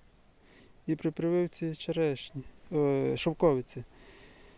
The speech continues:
Ш-, на шовковиці, коли я прививав її такими тонкими плівками, не прийшлося її послаблювати, оскільки вона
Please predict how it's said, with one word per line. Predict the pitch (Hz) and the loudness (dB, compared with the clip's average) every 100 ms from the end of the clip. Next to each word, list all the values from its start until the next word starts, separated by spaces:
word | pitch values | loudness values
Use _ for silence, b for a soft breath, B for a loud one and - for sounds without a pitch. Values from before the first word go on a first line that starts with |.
| B B B B B | B B B B B
Ш-, | B - | B 0
на | 170 | 2
шовковиці, | 175 185 233 220 - | 2 6 8 8 4
коли | 175 170 175 | 0 2 4
я | 170 | 4
прививав | 170 165 165 170 160 | 2 0 2 2 2
її | 160 | 0
такими | 151 156 170 160 | -4 -4 -2 -2
тонкими | 160 160 165 160 | -2 -2 0 0
плівками, | - 185 214 - 160 151 | 0 -2 -2 0 0 0
не | 151 | -2
прийшлося | 160 - 175 160 - | -6 -4 -2 -2 -4
її | 156 | -6
послаблювати, | 151 156 - 190 196 190 170 - | -4 -6 -2 0 0 -2 -2 -4
оскільки | 151 - 175 - | -6 -6 -8 -2
вона | 156 160 156 | -2 0 -2